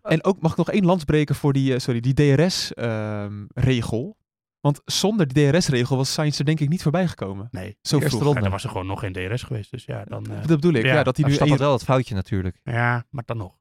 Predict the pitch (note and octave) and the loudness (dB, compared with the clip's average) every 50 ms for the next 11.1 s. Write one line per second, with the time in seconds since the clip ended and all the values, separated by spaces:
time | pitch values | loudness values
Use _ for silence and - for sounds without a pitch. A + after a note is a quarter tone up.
0 | _ _ - - - - F#2 - _ - C3+ A2+ A2+ - - C#3+ C#3+ C#3+ C#3+ D3 | _ _ -12 -10 -8 -8 -10 -10 _ -14 -12 -12 -6 -2 0 2 2 4 4 2
1 | E3+ - - D#3+ D3 - _ - C#3 D3 C3 D3 D#3 D#3+ D#3+ C#3+ C3+ C#3 - C3+ | 2 2 2 0 -2 -2 _ -2 0 2 4 4 4 4 2 2 0 0 0 0
2 | A#2 C3 - B2+ A2+ A2 C#3 D3 C3 G#2 E2+ D#2 - - _ _ _ _ _ _ | 0 0 0 0 0 0 2 2 0 0 -2 -6 -10 -14 _ _ _ _ _ _
3 | _ _ _ - A2 G#2 G2 D#2 - - _ - C#3 B2+ C3+ - F#3 - - - | _ _ _ 0 0 0 0 0 -4 -10 _ -4 -2 0 0 -2 -4 -4 -2 0
4 | C#3+ C#3 C#3 D3 C#3+ - D3+ C3+ C3 - - G3 D#3+ D3 C3+ D#3+ F3+ F3 - - | 0 0 0 -2 0 0 0 0 0 -2 -2 -2 -2 0 0 2 2 2 2 0
5 | - - C#3+ D3 G2+ F#2+ - - - F3+ - - - - - A#3+ - - - G3+ | -2 -2 -2 -2 -4 -6 -8 -8 -8 -8 -8 -10 -12 -10 -8 -8 -6 -4 -2 -2
6 | E3 B2 A#2 A#2+ D#3 F3 E3 D#3+ C#3+ C3+ C#3 C#3 C3+ C3+ E3 F3 F3 D#3 D3 C#3+ | -2 -2 -2 0 0 0 0 2 0 0 0 0 0 2 0 0 2 2 2 2
7 | C3+ C3 C#3 C3+ A#2+ - A2 G2+ G2 G2+ A2 A2 - - A2 G#2+ - _ _ _ | 2 2 0 -2 -2 -4 -6 -4 -2 -2 -2 -2 -2 -4 -6 -6 -6 _ _ _
8 | _ - - C3+ D#3 D#3+ F3 E3+ D#3+ - - G2+ F#2+ - C#3+ D3 C#3 D3 C#3+ D#3+ | _ -2 0 0 0 2 0 0 -2 -2 -6 -8 -6 -6 -6 -6 -6 -6 -4 -4
9 | D3+ B2+ C#3 C#3 C3 - - D#3+ - - C3 D#3 - _ _ _ _ _ _ _ | -4 -2 -2 -2 -2 -2 -2 -4 -2 -4 -6 -8 -10 _ _ _ _ _ _ _
10 | _ _ - A#2 A#2 A#2 A#2 A#2 A#2 A2+ A2+ - - A#2+ - - D3 - - D3+ | _ _ 2 2 4 4 4 2 2 2 0 -2 -4 -4 -2 -2 -2 -2 -2 -4
11 | D3 | -6